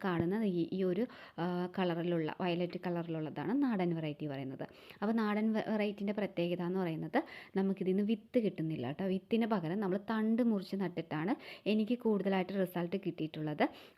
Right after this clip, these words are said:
അല്ലാതെ ഇതിൻ്റെ പൂക്കളിൻ്റെ അടിയിൽ, ആ, വിത്ത് ഞാൻ ഇതുവരെ ഞാൻ കണ്ടിട്ടില്ല, എനിക്ക് കിട്ടിയിട്ടില്ല കേട്ടോ. അപ്പോൾ, ആ, ഇത് തണ്ട് മുറിച്ച് വെക്കുകയാണെങ്കിൽ അടിപൊളിയായിട്ട് വരുന്നത് കാണാൻ പറ്റും. പക്ഷേ ഹൈബ്രിഡ് വെറൈറ്റി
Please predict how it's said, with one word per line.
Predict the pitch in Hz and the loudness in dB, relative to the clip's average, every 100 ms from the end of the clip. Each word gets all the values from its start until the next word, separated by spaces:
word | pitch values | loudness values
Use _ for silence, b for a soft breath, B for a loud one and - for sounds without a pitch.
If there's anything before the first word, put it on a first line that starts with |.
| 170 | -2
അല്ലാതെ | 180 180 196 | 0 0 0
ഇതിൻ്റെ | 185 220 220 | 0 0 0
പൂക്കളിൻ്റെ | 196 180 190 180 175 180 254 - 202 | -2 -2 0 2 2 2 0 0 0
അടിയിൽ, | 180 180 180 185 - B B 185 | 2 4 4 2 -2 B B -2
ആ, | 214 208 | 0 0
വിത്ത് | 214 - 240 254 220 | -2 0 2 4 4
ഞാൻ | 202 202 - 196 | 2 2 0 -2
ഇതുവരെ | 214 214 208 208 | 0 2 2 2
ഞാൻ | 202 180 | 0 0
കണ്ടിട്ടില്ല, | 165 170 175 170 | 0 0 0 2
എനിക്ക് | 190 202 202 | 2 2 -2
കിട്ടിയിട്ടില്ല | 196 - 180 156 156 | -4 -2 -2 -2 -6
കേട്ടോ. | 143 170 165 B B - | -4 -6 -6 B B -4
അപ്പോൾ, | 180 240 262 190 | -2 0 0 0
ആ, | 190 185 | 2 2
ഇത് | 202 226 | 2 2
തണ്ട് | 240 226 247 | 4 4 4
മുറിച്ച് | 240 226 233 | 2 2 0
വെക്കുകയാണെങ്കിൽ | 220 - 214 185 208 269 | 0 0 2 2 4 2
അടിപൊളിയായിട്ട് | 202 - 214 202 175 170 285 381 - 185 | 0 -4 2 4 4 4 4 4 0 0
വരുന്നത് | 185 175 190 180 - | 2 4 2 2 0
കാണാൻ | 185 156 151 | -2 -2 -2
പറ്റും. | 151 294 B B B | 0 0 B B B
പക്ഷേ | 190 226 240 | 0 0 2
ഹൈബ്രിഡ് | 226 202 196 220 240 | 2 2 2 2 4
വെറൈറ്റി | 240 196 160 | 4 2 0